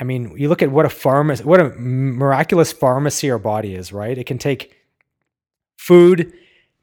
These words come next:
take whatever nutrients it needs to, you know, cater towards whatever illness you're fighting. You know, the way the brain works, we still don't know.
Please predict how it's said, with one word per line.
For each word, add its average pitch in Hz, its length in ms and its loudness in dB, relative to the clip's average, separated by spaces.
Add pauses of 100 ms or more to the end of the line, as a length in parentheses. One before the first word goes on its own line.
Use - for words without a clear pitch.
take 165 180 -2
whatever 151 300 2
nutrients 165 420 0
it 127 120 -2
needs 143 440 -2
to, 127 500 -2 (960)
you 139 120 -6
know, 143 100 0
cater 147 300 0
towards 147 400 -2
whatever 131 300 -2
illness 156 300 0
you're 156 100 0
fighting. 143 600 0 (920)
You 143 120 -2
know, 131 180 0
the 117 120 -4
way 156 120 6
the 143 100 2
brain 131 360 -2
works, 135 320 -4 (100)
we 127 100 -8
still 180 240 0
don't 139 220 2
know. 123 340 -4